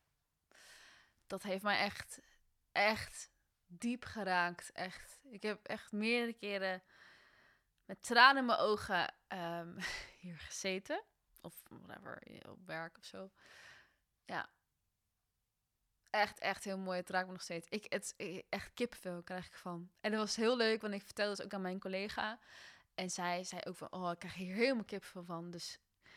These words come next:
die persoon, dank je wel. En ik vind het heel leuk om te horen wat jullie van de podcast vinden. Eh, dus laat me alsjeblieft weten. Jullie weten mij te vinden. Als het goed is. <laughs> Ehm,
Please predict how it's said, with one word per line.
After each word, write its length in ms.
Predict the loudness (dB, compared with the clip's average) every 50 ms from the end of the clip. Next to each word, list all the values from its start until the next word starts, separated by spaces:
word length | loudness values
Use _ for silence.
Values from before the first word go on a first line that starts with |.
| -20 -20 -20 _ _ _ _ _ _ _
die 160 | -8 -8 -6
persoon, 360 | -4 -4 -2 0 0 0 0
dank 160 | 0 -2 -4 -6
je 100 | -6 -4
wel. 360 | -2 -2 0 -2 -2 -6 -10 _ _ _ _ -20 -20 _ _
En 420 | -6 -4 -2 -2 -2 -4 -6 -10 -16 _ _
ik 160 | -8 -8 -8
vind 180 | -6 -4 -4 -4
het 100 | -4 -4
heel 580 | -6 -6 -4 -2 2 4 6 8 8 8 6
leuk 460 | 4 2 2 2 0 -2 -4 -8 -12 -10
om 320 | -6 -4 -2 -2 -2 -4 -4
te 100 | -6 -4
horen 280 | -2 -2 -2 -2 -2
wat 140 | -6 -8 -8
jullie 200 | -8 -8 -8 -8
van 80 | -10 -12
de 60 | -14
podcast 400 | -14 -16 -12 -8 -8 -6 -6 -6
vinden. 480 | -6 -4 -4 -2 -2 -2 -2 -4 -6 -10 _ -20 -20 -20 -20 -20 -20 -20 _ _ -12
Eh, 460 | -10 -8 -8 -8 -8 -8 -10 -10 -12 -14 -16 _ _ _ _ _ _ _ _ _ _
dus 240 | _ -8 -6 -6 -6 -6
laat 280 | 0 4 6 6 6
me 80 | 6 4
alsjeblieft 360 | -2 -4 -6 -8 -10 -10 -6
weten. 280 | -4 -4 -4 -4 -6 -8
Jullie 140 | -6 -6
weten 200 | -6 -6 -6 -6 -6
mij 100 | -8 -8
te 100 | -8 -6
vinden. 420 | -4 -2 -2 0 0 -2 -4 -6 -8 _ _ _ _ _ _ _ _ -20 _ _
Als 140 | -10 -8 -8
het 80 | -8 -8
goed 200 | -8 -8 -6 -6
is. 340 | -6 -6 -6 -6 -6 -6 -6 -6 -8 -10 -12
<laughs> 300 | -14 -14 -14 -16 -18 -18 _ _ _ _ 0 2 4 4 2 0 -2 -4 -8 -10 -14 -16 -18 -20 -20 _ _ _ _
Ehm, 720 | -10 -8 -6 -6 -6 -6 -6 -6 -6 -6 -8 -8 -8 -10